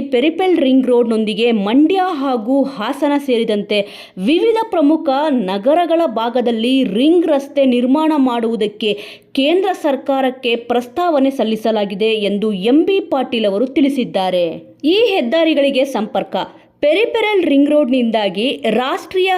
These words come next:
ಹೆದ್ದಾರಿ ಎನ್ ಎಚ್ ಫಿಫ್ಟಿ, ಎನ್ ಎಚ್ ಫೈವ್ ಫಾರ್ಟಿ ಏಟ್ ಬಿ, ಎನ್ ಎಚ್ ಫೈವ್ ಸಿಕ್ಸ್ಟಿ ಒನ್ ಎ, ಎನ್ ಎಚ್ ಟೂ ಒನ್ ಏಟ್ ಹಾಗೂ ರಾಜ್ಯ ಹೆದ್ದಾರಿ ಎಚ್ ಎಚ್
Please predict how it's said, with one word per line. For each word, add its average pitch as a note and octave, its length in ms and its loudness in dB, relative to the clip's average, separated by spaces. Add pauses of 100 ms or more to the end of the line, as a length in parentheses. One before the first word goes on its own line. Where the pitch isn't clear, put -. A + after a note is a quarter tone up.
(120)
ಹೆದ್ದಾರಿ G3+ 440 -2 (520)
ಎನ್ F4 200 4
ಎಚ್ - 180 -4
ಫಿಫ್ಟಿ, B3 380 -2 (600)
ಎನ್ E4+ 120 4 (200)
ಎಚ್ G4 260 -6 (460)
ಫೈವ್ D#4+ 280 0
ಫಾರ್ಟಿ C#4+ 400 -2 (100)
ಏಟ್ G3+ 200 -2
ಬಿ, A3+ 140 0 (680)
ಎನ್ D#4+ 300 0 (140)
ಎಚ್ - 260 -8
ಫೈವ್ D4 180 2 (120)
ಸಿಕ್ಸ್ಟಿ D#4+ 300 -2 (120)
ಒನ್ C#4 100 2 (200)
ಎ, B3+ 40 2 (760)
ಎನ್ D4 300 2 (200)
ಎಚ್ E4+ 180 -6 (100)
ಟೂ D#4+ 120 4 (100)
ಒನ್ D#4+ 180 4 (140)
ಏಟ್ D#4 180 -2 (160)
ಹಾಗೂ A3+ 540 0
ರಾಜ್ಯ D#4 560 0
ಹೆದ್ದಾರಿ B3+ 480 0 (240)
ಎಚ್ C4 180 -6
ಎಚ್ F4 240 -2